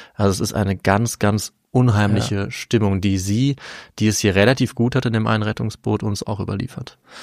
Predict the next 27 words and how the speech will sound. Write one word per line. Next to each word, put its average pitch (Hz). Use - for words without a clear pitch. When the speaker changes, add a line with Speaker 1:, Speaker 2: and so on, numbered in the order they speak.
Speaker 2:
Und -
ich -
finde, 123
das 120
ist 120
eine 113
Stimmung, 143
die, 113
äh, 110
in 104
dem 104
Film 123
Titanic 131
von 110
James 107
Cameron 113
meiner 120
Meinung 117
nach 110
gut 120
rüberkommt, 107
weil -
ich -
kann 120
Speaker 1:
Ja. 120
Speaker 2:
mich, -
äh, 131